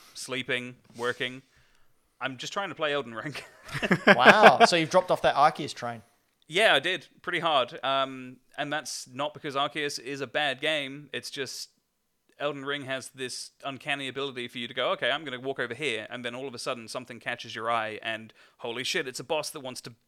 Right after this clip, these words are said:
Speaker 1: destroy you in two hits, but, eh, you gotta learn the patterns and stuff, and that's satisfying.
Speaker 2: See, Arceus has got something very similar, and they're called Parasect.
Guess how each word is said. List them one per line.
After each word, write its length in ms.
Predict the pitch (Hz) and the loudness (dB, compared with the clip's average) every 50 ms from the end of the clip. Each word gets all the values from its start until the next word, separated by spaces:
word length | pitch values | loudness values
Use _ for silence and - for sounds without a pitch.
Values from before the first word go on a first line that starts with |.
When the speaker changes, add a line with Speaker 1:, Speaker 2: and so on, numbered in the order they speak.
| _ _ - | _ _ -12
Speaker 1:
destroy 320 | 135 - - 160 147 147 | -10 -10 -8 -6 -4 -4
you 160 | 156 143 131 | -4 -4 -4
in 80 | 123 123 | -6 -6
two 160 | - 139 123 | -8 -8 -6
hits, 280 | 135 147 127 113 - - | -4 -4 -4 -4 -6 -12
but, 240 | - - 117 113 - _ _ _ _ 151 131 | -10 -10 -10 -10 -10 _ _ _ _ -16 -10
eh, 400 | 117 123 170 196 185 175 170 175 156 139 | -8 -6 -4 -4 -4 -6 -6 -8 -12 -18
you 80 | 135 | -10
gotta 200 | 147 123 117 120 120 | -8 -6 -6 -6 -4
learn 280 | 123 135 139 143 139 | -4 -4 -4 -4 -8
the 60 | 139 143 | -12 -10
patterns 480 | - 185 185 208 202 175 165 151 - | -4 -4 -4 -4 -4 -8 -12 -12 -14
and 100 | 143 139 | -14 -12
stuff, 260 | - - 151 151 - | -6 -4 -4 -4 -4
and 140 | - 120 117 | -8 -10 -10
that's 140 | 117 120 - | -10 -8 -4
satisfying. 560 | - 170 180 180 - - 135 127 127 131 135 - | -2 -2 -2 -2 -6 -6 -4 -4 -4 -4 -8 -10
Speaker 2:
See, 280 | - - - 214 220 220 - - | -8 -4 -4 -4 -4 -6 2 4
Arceus 380 | 190 220 247 - 254 214 - | 6 6 6 4 0 -2 -2
has 100 | 156 135 | -2 -2
got 140 | - 165 151 | -4 -4 -4
something 240 | - 160 151 147 131 | -4 -6 -8 -8 -2
very 200 | 143 143 143 127 | 0 0 0 0
similar, 460 | - - - 151 156 143 117 107 - - _ _ _ - | -2 -4 -4 -4 -2 -2 -4 -4 -6 -12 _ _ _ -12
and 100 | 131 131 | -8 -8
they're 60 | 135 | -8
called 220 | - - 190 170 - | -4 -4 -6 -6 -6
Parasect. 680 | - - 135 143 135 120 - - 120 110 - - - | -2 4 6 6 6 4 2 -4 -6 -8 -10 -12 -20